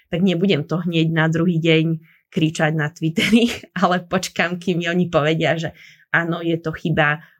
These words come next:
Už sme naprík-, oni už o tom mohli napríklad vedieť a pripravovať nejakú opravu alebo tak. Čiže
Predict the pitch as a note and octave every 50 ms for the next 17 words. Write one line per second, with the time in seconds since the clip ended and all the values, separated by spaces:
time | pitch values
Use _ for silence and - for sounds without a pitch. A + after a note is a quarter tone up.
0 | _ _ F3 F3+ F#3 F#3+ E3+ E3 E3 E3 E3+ F3+ F3 - - F#3 F#3 F#3 F3 F3+
1 | F#3 F#3 F3+ F3 G#3 A3 A3+ A#3+ B3+ B3+ B3+ B3+ B3 C4+ C4 - C4 B3 C4 F4+
2 | C4+ G3+ G2 - - - - _ _ _ _ - E3 D#3 D#3 D#3 C3+ - - -
3 | _ _ _ _ _ - G#3+ G3+ F3+ - D#3+ - D3+ C#3 - - - - - -
4 | _ _ _ - E3+ C#3+ B2+ - - - D3+ D#3 - - C3+ D3+ D#3 C#3+ - -
5 | - D#3 D3+ D#3 - - - - _ _ - - - - - -